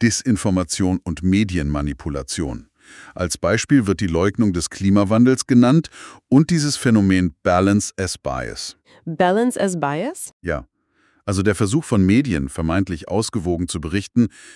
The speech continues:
Speaker 1: indem sie einer wissenschaftlichen Mehrheitsmeinung unverhältnismäßig viel Raum für eine kleine Gruppe von Leugnern geben,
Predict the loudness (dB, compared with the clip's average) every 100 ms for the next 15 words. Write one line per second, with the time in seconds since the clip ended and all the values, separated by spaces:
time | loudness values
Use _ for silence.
0 | _ -8 -2 0 0 -2 -2 -2 -2 -2
1 | -2 -2 -4 -4 -6 0 2 2 2 0
2 | -2 -2 0 0 -2 -6 -20 _ _ 2
3 | 2 2 -2 0 -2 0 0 0 -2 -6
4 | -2 -2 0 0 0 -2 -4 -2 -2 -2
5 | -2 -2 -2 -4 -4 -4 0 0 0 0
6 | -2 -4 -6 -6